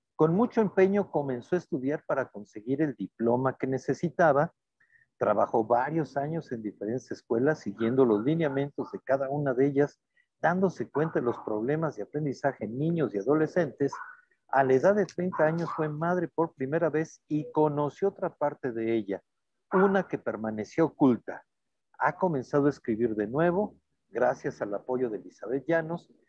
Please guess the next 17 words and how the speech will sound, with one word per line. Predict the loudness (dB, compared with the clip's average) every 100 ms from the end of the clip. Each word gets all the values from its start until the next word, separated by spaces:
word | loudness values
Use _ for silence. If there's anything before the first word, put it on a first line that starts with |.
| _
quien | -4 -4
sigue | -2 -2 -2 -2
creyendo | -4 -4 -4 -4
en | -6
su | -8
trabajo | -6 -4 -2 -2 -4
de | -6
escritura | -4 -8 -4 0 0 0 -4 -8 -6
y | -4 -4
seguirá | -4 -4 -2 -2 -4
haciéndolo | -4 -6 -4 -4 -4
hasta | -4 -6 -10
conseguir | -8 -8 -8 -10 -2 -2 -2 _ _ _ -8 2
ver | 2 2 0
publicada | 0 2 0 2 4 4 4 0 -6 _ _
su | -20 0 6 6 6 0
primera, | -4 -2 -2 0 2 4 2 -2